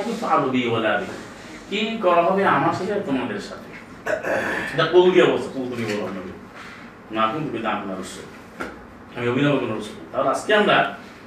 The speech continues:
এই যে ত্রিশ পর্যন্ত আয়াতগুলোতে কি জানতে পারলাম, সেটা হচ্ছে এখানে আমাদের অনেকগুলো বিষয় আসছে এখানে, যে জাহান্নামের যে ভয়াবহতা বা সাইড, সেই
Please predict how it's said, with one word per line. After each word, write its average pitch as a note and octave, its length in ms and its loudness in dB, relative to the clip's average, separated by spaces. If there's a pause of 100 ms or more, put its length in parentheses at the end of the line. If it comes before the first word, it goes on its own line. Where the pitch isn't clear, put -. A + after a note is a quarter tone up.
(340)
এই B2 120 -4
যে A#2 140 -2
ত্রিশ C#3 240 -4
পর্যন্ত C#3+ 220 -2
আয়াতগুলোতে B2+ 480 2 (100)
কি C#3 120 -8
জানতে A#2 280 -2
পারলাম, - 440 -2
সেটা A#2 120 -6
হচ্ছে B2 360 -4 (880)
এখানে A#2+ 500 -2 (1200)
আমাদের A2+ 200 -4
অনেকগুলো D3 300 0
বিষয় A#2 260 -2
আসছে - 240 -4
এখানে, - 200 -10 (1300)
যে G2+ 260 -4 (1120)
জাহান্নামের D3+ 580 4
যে B2 60 0
ভয়াবহতা F#2+ 640 -2
বা F#2+ 200 -2
সাইড, A2 340 2 (1300)
সেই G#2+ 360 -2